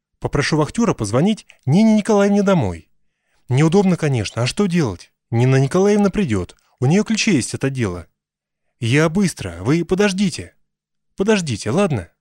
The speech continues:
«Подожду», ответила Элла. А что и оставалось. Надежда ушла.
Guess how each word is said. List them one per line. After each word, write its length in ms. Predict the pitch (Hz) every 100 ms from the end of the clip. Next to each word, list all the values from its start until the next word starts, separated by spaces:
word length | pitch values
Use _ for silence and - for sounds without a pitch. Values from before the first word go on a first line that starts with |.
| _ _
«Подожду», 520 | - 220 190 117 131 127 _ _ _ _
ответила 420 | 127 127 131 120 123
Элла. 320 | 104 87 80 _ _ _ _ _
А 140 | - 101
что 240 | - 196
и 80 | 214
оставалось. 720 | 123 - 98 92 87 - - _ _ _ _ _ _ _ _ _ _ _ _ _ _
Надежда 520 | 107 101 101 190 190 202
ушла. 440 | 160 101 87